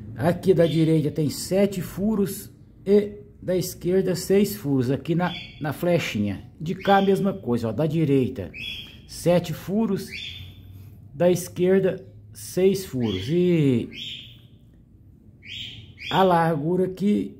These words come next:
eu coloquei um ponto nove, né? Um centímetro, ponto nove. E já deixei o centro, os tentos passados aqui só pra facilitar pra nós. Aqui, ó,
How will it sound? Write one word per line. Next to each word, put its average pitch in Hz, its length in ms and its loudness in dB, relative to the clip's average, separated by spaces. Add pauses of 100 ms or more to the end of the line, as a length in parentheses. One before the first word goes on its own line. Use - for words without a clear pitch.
(180)
eu 160 140 -4
coloquei 165 580 2
um 196 300 2 (1080)
ponto 185 280 2
nove, 120 320 4
né? 127 80 0
Um 147 100 4
centímetro, 160 800 -4 (380)
ponto 175 280 0
nove. 117 360 2
E 202 400 0 (1080)
já 156 160 2
deixei 170 340 4
o 170 120 0
centro, - 380 -2 (200)
os - 240 -10
tentos 147 300 -4
passados 151 500 0
aqui 175 200 -2
só 175 200 -2
pra 175 760 2 (300)
facilitar 156 640 -2
pra 175 220 2
nós. 120 260 2
Aqui, 139 260 0
ó, 113 140 0